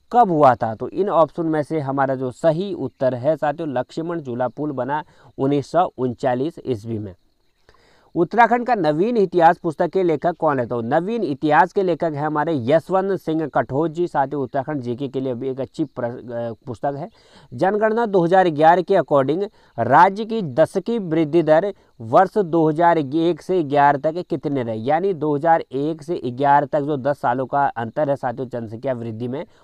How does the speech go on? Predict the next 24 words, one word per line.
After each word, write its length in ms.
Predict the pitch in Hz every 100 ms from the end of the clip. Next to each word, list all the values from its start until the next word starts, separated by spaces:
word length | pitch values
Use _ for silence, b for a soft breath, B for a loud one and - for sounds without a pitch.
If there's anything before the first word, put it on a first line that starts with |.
| b
वो 120 | 156
कितना 460 | - 190 - 165 143
रहा, 160 | 117
कितनी 320 | 110 170 214 214
परसेंट 420 | 160 127 151 143
जनसंख्या 420 | 131 113 120 156
इन 140 | 143
दस 180 | 131 123
सालों 260 | 123 117 120
में 180 | 170 135
बढ़ी 260 | 117 113
है, 60 | 156
आपको 260 | 139 -
बताना 340 | 113 98 113 127
है। 140 | 160 - b b 147
तो 60 |
इसका 240 | 147 - 151
सही 400 | - 160 175 202
उत्तर 280 | - 143
है 80 | 139
साथियों, 340 | 143 131 156 123
जनसंख्या 480 | 139 151 160 180
वृद्धि 360 | 160 135 135 143
जो 320 | 135 147 143